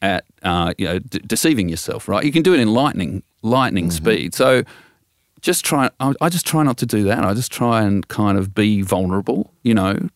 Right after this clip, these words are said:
Speaker 1: to myself, allow myself to accept that I have made mistakes and there's plenty to learn yet, and also try and get excited about the, the, the opportunities that, you know, this conversation that's going on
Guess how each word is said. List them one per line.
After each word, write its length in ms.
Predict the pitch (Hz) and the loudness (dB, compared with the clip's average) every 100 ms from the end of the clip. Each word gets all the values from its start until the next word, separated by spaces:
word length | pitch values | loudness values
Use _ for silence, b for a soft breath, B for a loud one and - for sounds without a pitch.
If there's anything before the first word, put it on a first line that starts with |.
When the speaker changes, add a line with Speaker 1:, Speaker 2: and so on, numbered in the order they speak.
| - | -2
Speaker 1:
to 180 | 135 120 | 2 4
myself, 560 | 107 101 - 104 156 | 4 2 0 0 0
allow 300 | 127 104 110 | 0 2 2
myself 460 | 110 101 - 98 - | 2 0 0 -2 -2
to 260 | - 95 - _ _ _ _ | -2 -2 -2 _ _ _ _
accept 360 | 110 - 107 95 | -10 -2 -2 0
that 80 | 98 | 0
I 100 | 92 | 2
have 220 | 92 87 | 0 0
made 220 | 95 87 | 0 0
mistakes 480 | 92 - 78 92 - | -2 -4 -4 -4 -2
and 80 | 101 | -4
there's 120 | 92 | -4
plenty 260 | - 92 90 | -4 -4 -2
to 80 | 87 | -2
learn 360 | 85 82 117 | -2 -2 0
yet, 260 | 92 73 - - | 0 -2 -4 -2
and 140 | 107 | -2
also 380 | 117 - 120 120 b b b b b b - | 0 0 0 -2 b b b b b b -4
try 200 | 110 120 | 2 2
and 60 | |
get 120 | 135 | 2
excited 400 | 131 - 107 208 107 | 0 0 0 2 2
about 200 | 104 107 | 0 0
the, 160 | 90 | -2
the, 260 | 101 104 92 98 | 0 0 0 0
the 220 | 101 - _ - | 0 0 _ 0
opportunities 760 | 110 110 - 123 123 104 98 - | 0 0 0 2 2 2 0 0
that, 200 | 95 - b b b b b _ _ _ _ | -2 -2 b b b b b _ _ _ _
you 100 | 123 | 4
know, 120 | 101 95 | 4 4
this 180 | 107 | 0
conversation 540 | - 110 95 104 101 101 | 0 0 0 0 0 -2
that's 100 | - | 0
going 220 | 104 98 | 2 2
on 180 | 98 | 2